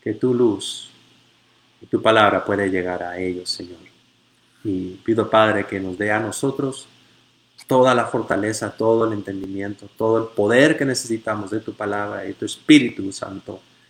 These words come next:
para, ah, batallar y ganar en contra de, del enemigo, Señor, en esta, en esta área.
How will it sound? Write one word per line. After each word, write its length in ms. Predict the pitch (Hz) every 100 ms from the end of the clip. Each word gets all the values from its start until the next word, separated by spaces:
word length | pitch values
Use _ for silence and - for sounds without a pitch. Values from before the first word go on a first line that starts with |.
| _ _ _
para, 300 | 101 95 92
ah, 800 | 95 - _ _ _ _ - 95 98 _ _ _ _
batallar 640 | 107 101 95 107 104 92 98
y 60 |
ganar 340 | 98 95 92 90
en 100 | 95
contra 220 | 98 92 _ _ _ 92 - _ _ _ _ _
de, 260 | 90 90 95 _ _ _
del 140 | 98
enemigo, 460 | 90 87 90 87 87
Señor, 360 | - 87 87 87
en 100 | 87
esta, 340 | - - 87 -
en 100 | 107
esta 260 | 104 -
área. 440 | 95 107 95 92